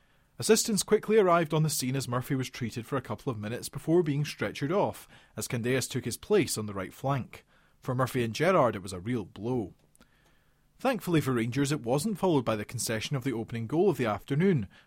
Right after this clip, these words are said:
as Fodringham followed up an early save from a Chris Burke free kick with an even better block after the former Gers winger whipped in a low cross. And that was as close as Killie would come before Morelos took the game away from them.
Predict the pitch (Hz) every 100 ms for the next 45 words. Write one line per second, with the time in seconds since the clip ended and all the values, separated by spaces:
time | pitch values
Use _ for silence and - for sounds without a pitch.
0 | - - 131 127 139 139 127 - 143 143
1 | 143 139 - 139 147 127 - 156 175 143
2 | 127 - 151 - 175 - - 139 123 -
3 | 202 - - - - 143 156 233 196 135
4 | 113 135 131 226 190 - 117 110 120 110
5 | - 120 107 104 113 104 123 180 151 98
6 | 113 - 175 127 101 90 - 139 135 -
7 | - - _ _ _ _ - 127 139 127
8 | 107 - - 151 139 120 - 160 135 123
9 | - 190 185 147 - 135 123 170 196 131
10 | - 127 110 104 92 98 135 147 151 123
11 | 85